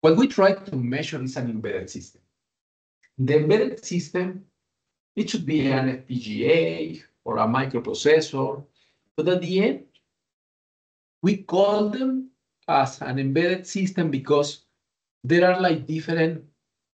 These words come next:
submodules. It's not just a communication in between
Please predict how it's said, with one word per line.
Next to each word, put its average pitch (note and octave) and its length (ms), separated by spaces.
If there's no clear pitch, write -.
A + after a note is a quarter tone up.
submodules. C3+ 1080
It's C#3 140
not E3 260
just D3+ 280
a D#3 60
communication C3+ 560
in C3 80
between B2 480